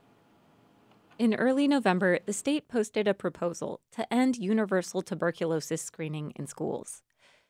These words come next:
The plan generated blowback online after Scott Kendall, an outspoken critic of Governor Mike Dunleavy's administration,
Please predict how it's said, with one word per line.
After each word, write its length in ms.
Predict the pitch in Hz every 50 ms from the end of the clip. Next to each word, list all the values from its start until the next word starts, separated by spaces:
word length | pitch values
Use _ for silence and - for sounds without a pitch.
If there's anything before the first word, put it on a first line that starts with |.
| _ _ _ _ _ _ _ -
The 140 | - 247
plan 400 | - - - 302 302 302 294 240
generated 580 | - - 240 226 226 220 208 202 202 202 175 -
blowback 460 | - 175 180 175 180 180 170 160 -
online 580 | 156 160 160 156 151 151 156 147 139 - - - _ -
after 260 | 190 196 - - 214
Scott 300 | 208 - - 247 247 -
Kendall, 440 | - 226 220 214 202 208 202 196 - _ _ -
an 80 | - 220
outspoken 500 | 190 - - - - 185 170 - 180 170
critic 400 | - - 208 190 196 190 175 -
of 120 | - 165 -
Governor 360 | - 175 170 - 175 170 165
Mike 260 | 170 170 170 165 -
Dunleavy's 540 | - 170 170 170 185 202 214 202 202 180 -
administration, 840 | 165 170 175 165 160 160 - - 180 165 160 - 165 165 160 156